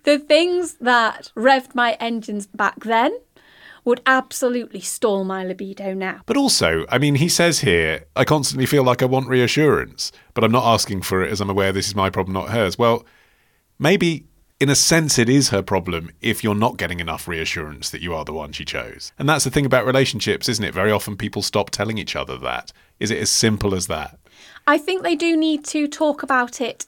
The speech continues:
Speaker 1: in constructive ways. I'd be amazed if his wife hadn't noticed that something was up.
Speaker 2: Mm.
Speaker 1: Uh, I'm sure she's aware,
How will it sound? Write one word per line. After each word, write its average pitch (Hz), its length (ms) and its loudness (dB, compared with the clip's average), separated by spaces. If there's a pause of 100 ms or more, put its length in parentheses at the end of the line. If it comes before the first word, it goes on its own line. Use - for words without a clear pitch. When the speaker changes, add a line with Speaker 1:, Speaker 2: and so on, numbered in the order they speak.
Speaker 1:
in 247 180 -4
constructive - 880 -6
ways. 196 400 -2
I'd 240 180 -2
be 262 120 4
amazed 285 680 2
if 285 120 -4
his 269 180 -4
wife 233 320 2
hadn't 254 400 -2
noticed 220 500 -6
that - 120 -10
something 196 760 -6
was 208 260 -8
up. - 300 -12
Speaker 2:
Mm. 85 220 -8 (240)
Speaker 1:
Uh, 202 200 2
I'm 214 120 0
sure 277 360 2
she's 240 300 -4
aware, 202 520 0